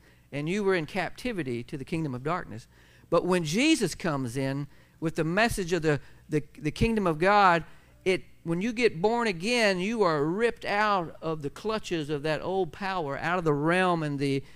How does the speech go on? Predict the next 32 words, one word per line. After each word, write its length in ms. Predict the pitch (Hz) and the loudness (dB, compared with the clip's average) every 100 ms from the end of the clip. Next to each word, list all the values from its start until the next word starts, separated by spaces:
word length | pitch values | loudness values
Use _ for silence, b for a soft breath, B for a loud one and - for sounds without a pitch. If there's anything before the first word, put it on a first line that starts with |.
| B | B
the 80 | 147 | -6
control 640 | - 143 - 202 202 180 | -2 -4 0 2 4 4
of 100 | 156 | 2
that 180 | 156 160 | 0 0
old 260 | - 185 180 | 2 2 2
way 200 | 180 180 | 2 2
of 100 | 143 | 0
thinking 540 | - 190 185 170 156 | 0 -2 0 -2 -2
and 160 | 143 139 | -2 -2
living 400 | 156 190 180 160 | 0 0 0 -4
and 100 | 143 | -4
behaving, 640 | 135 147 202 208 156 143 - b b b b | -6 -4 -2 -2 -2 -6 -8 b b b b
uh, 220 | 160 147 131 | 6 6 4
and 180 | 151 160 | -2 -2
you 220 | 202 208 | 0 2
are 160 | 175 139 - - | 2 0 -6 -20
transferred 800 | - - 226 220 - - 220 175 | -12 -4 -4 -4 -10 -8 -6 -4
into 220 | 147 139 156 | -4 -6 -8
the 80 | |
kingdom 340 | 151 180 175 156 | -6 -6 -4 -6
of 100 | 139 | -6
God. 360 | 165 180 - - - _ _ _ _ _ _ _ _ _ _ _ _ _ _ _ _ _ _ _ _ | -8 -8 -12 -18 -20 _ _ _ _ _ _ _ _ _ _ _ _ _ _ _ _ _ _ _ _
This 200 | - 214 | -4 -2
is 140 | 254 190 | -2 0
what 160 | 208 | -2
the 80 | 165 | -2
gospel 440 | 151 160 160 175 160 | -4 -2 -2 -4 0
does. 360 | 185 208 156 | 2 4 2
And 160 | 185 180 | 0 0
when 160 | 220 | 2
it 200 | 226 180 | 2 2
does, 540 | 170 262 254 185 180 | 4 4 6 4 2